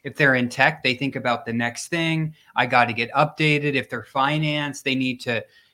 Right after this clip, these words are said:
to join some finance mastermind, et cetera. When really, what are some of the most critical things, Christina, for the good of the audience, that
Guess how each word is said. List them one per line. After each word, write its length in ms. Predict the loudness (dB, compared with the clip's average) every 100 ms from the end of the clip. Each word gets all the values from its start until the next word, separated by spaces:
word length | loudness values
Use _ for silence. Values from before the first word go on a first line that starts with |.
| _
to 80 | -4
join 280 | 0 2 2
some 280 | 0 -2 0
finance 580 | 0 2 2 0 0
mastermind, 680 | 0 0 -2 -4 0 0 0
et 120 | -2
cetera. 440 | 2 0 2 -2 -2
When 240 | -4 -4
really, 600 | -2 -2 0 0 -2 -4 _ _ _ _
what 280 | -6 -2 0
are 120 | 0
some 240 | -2 -2
of 100 | 0
the 60 | 0
most 300 | -2 -2 -4
critical 360 | -6 -4 -4 -4
things, 480 | -2 0 0 -2
Christina, 680 | -6 -10 -6 -6 -4 -4 -8 -14 _ _ _
for 120 | -2
the 140 | -2
good 180 | 0 0
of 140 | 0
the 120 | 0 2
audience, 560 | 2 2 0 -2 -6
that 260 | -2 -2 -2